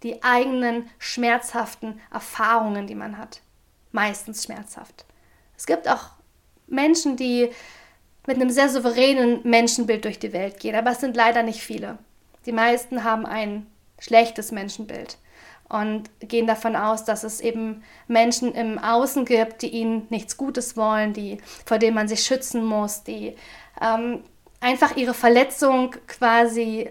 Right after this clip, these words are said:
ähm, triggern würden. Und deswegen schützen sich die Menschen vor ihrer eigenen Verletzung dadurch, dass sie Annahmen treffen über die Welt im Außen, über alle Menschen im Außen, auch die, die sie gar nicht kennen, ja?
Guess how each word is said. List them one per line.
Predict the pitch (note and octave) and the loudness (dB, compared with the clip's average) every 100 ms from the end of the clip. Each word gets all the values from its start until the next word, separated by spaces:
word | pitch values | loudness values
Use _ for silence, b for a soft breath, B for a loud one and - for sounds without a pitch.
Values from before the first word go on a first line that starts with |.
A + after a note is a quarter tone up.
| - | -6
ähm, | G#3+ G#3+ G#3+ F#3 - _ - b b | -6 -6 -8 -10 -14 _ -20 b b
triggern | - E4 C#4 A3 G3+ | 4 6 8 6 4
würden. | G3+ G3 G#3+ | 0 0 -2
Und | - A3 A3+ B B B | -2 -2 -4 B B B
deswegen | B3+ B3+ C4+ B3+ B3 | 0 2 0 0 -2
schützen | - F4 F4+ - B3 | 0 2 2 0 2
sich | A#3 | 2
die | A#3 | 2
Menschen | A#3+ A#3+ C4 - C4 C4 - - _ - | 4 4 4 0 0 -2 -4 -10 _ -16
vor | - - C4 C4 C4 A3+ - - _ - | -10 0 6 8 8 8 4 -8 _ -4
ihrer | C4 B3 - | 2 2 4
eigenen | A#3 C#4 C#4 B3+ | 4 6 4 2
Verletzung | - A#3 C#4 - B3 A3+ | 2 4 2 2 0 6
dadurch, | B3 B3+ B3 | 6 6 4
dass | A#3+ - | 0 -4
sie | A3+ | 0
Annahmen | B3 C#4+ C4+ A3+ G#3+ | 4 6 6 4 2
treffen | G#3 A3 G#3 A#3 B3 C4+ B B B - | -2 -4 -4 -2 -2 -4 B B B 2
über | D4 C4+ C4 | 4 6 4
die | A#3 | 2
Welt | A#3+ A#3 A3+ | 4 4 2
im | A3 | -4
Außen, | G#3+ G#3 - G3+ G#3 B B B B | -4 -4 -6 -8 -12 B B B B
über | - A#3 - | -2 2 8
alle | D4 D#4+ | 10 10
Menschen | A#3 G#3+ A3+ | 10 6 0
im | G#3 A3 | -4 -4
Außen, | G3 G#3 - G#3+ | -4 -6 -8 -6
auch | C#4+ | -6
die, | - D4 | -2 -2
die | C#4 C#4+ | 0 -2
sie | C4+ | 0
gar | A#3+ A#3 | 0 2
nicht | A#3 - | 0 -6
kennen, | - G3 F#3+ | -4 -4 -4
ja? | G#3 C#4+ E4 | -4 0 0